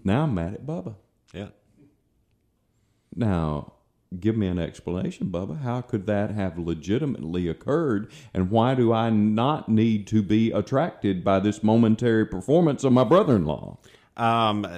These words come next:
Speaker 2: I would, I would probably venture a guess that your brother-in-law was more concentrated in a particular position,
Speaker 1: Mm.
Speaker 2: therefore taking on much more risk.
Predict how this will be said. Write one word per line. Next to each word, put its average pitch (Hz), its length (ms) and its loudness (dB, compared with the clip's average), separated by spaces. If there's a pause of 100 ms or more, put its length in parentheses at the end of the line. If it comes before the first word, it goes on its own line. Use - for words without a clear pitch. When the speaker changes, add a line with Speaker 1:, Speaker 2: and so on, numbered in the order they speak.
(140)
Speaker 2:
I 95 100 -2
would, 107 360 -4
I 92 120 -4
would 95 220 -6
probably 113 420 0
venture 110 380 -4
a 92 40 -2
guess 98 300 -2
that - 120 -10
your 78 100 -6
brother-in-law 110 720 2
was 87 280 -4
more 98 240 -2
concentrated 95 960 -4
in 85 100 -8
a 87 140 -4
particular 98 540 -10
position, 98 680 -6
Speaker 1:
Mm. 95 600 -8
Speaker 2:
therefore 98 360 -2
taking 101 440 -6
on 90 200 -4
much 92 360 -2
more 110 200 -4
risk. - 460 -6